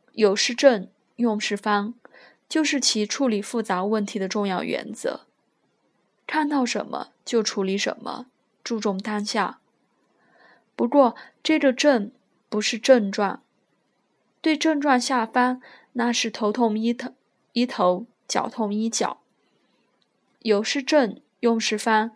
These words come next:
是针对疾病与体质状态用方；而方证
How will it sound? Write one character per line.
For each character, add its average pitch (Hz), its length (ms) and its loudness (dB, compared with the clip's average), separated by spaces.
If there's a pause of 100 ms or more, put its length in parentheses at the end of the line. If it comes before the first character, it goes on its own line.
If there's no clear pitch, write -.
(320)
是 - 220 -4
针 285 260 4
对 247 160 4
疾 202 300 -4
病 220 380 0 (100)
与 214 120 -2
体 220 240 -6
质 214 200 -6
状 240 280 0
态 214 220 -2
用 190 260 -2
方； 190 380 0 (840)
而 208 120 0
方 262 360 0
证 233 280 6